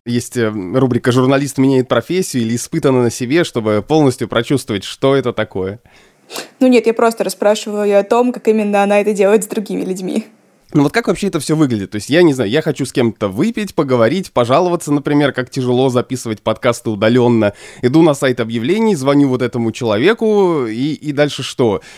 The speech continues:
Speaker 1: Я должен ему сначала перевести какие-то деньги на карту. Вообще, обязательно ли при этом выпивать, или мы можем просто поговорить?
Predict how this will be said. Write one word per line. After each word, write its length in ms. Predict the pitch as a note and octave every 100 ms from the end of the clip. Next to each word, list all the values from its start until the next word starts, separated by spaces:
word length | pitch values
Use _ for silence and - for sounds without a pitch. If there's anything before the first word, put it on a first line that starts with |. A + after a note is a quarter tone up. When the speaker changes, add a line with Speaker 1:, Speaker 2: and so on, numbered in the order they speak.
| -
Speaker 1:
Я 120 | A#2
должен 200 | D#3 C#3+
ему 120 | C#3+ C#3+
сначала 360 | - D#3 D3+ C#3 B2+ G2+ -
перевести 280 | C3+ C3+ -
какие-то 280 | C#3+ C#3 A#2
деньги 260 | C#3+ C3+
на 140 | B2+ -
карту. 640 | G#2+ G#2+ G#2 A2 G2+ G2+
Вообще, 380 | A#2 A2+ F3 E3
обязательно 420 | - B2 B2 D#3+ D3+
ли 60 |
при 140 | - -
этом 160 | D3+
выпивать, 480 | B2 D#3 A2 A2 B2
или 60 | A#2
мы 100 | A#2
можем 240 | A#2+ B2+
просто 360 | - A2+ - A#2+
поговорить? 580 | A2 A2 G#2 G2 -